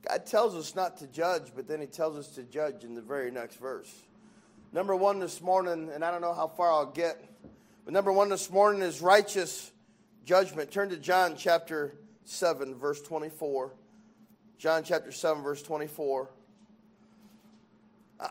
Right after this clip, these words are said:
I just want to be clear. God's not telling us not to judge. He's telling us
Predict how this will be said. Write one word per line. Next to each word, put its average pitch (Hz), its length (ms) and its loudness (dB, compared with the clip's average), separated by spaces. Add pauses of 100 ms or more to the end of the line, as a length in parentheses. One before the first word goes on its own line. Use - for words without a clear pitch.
I 220 60 2
just 220 160 -8
want 247 160 2
to 226 60 -2
be 196 100 0
clear. 226 240 4
God's 254 340 6
not 240 240 4
telling 240 320 0
us 185 200 -2
not 226 300 6
to 202 180 -2
judge. 214 420 6
He's 190 140 -10
telling 220 360 -2
us 185 200 -2